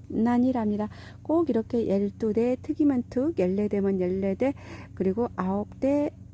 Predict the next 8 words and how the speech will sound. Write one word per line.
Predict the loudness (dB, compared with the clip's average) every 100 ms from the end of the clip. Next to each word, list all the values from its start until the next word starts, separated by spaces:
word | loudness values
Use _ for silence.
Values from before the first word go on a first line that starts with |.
| -12 -2
열 | -2
대면 | 0 0 2 2
열 | 0
대, | 0 -2 2
열네 | 4 4 2 2
대 | 0 -2 -8 -10
한타지아 | 0 0 2 -2 0 0
난 | 0 -2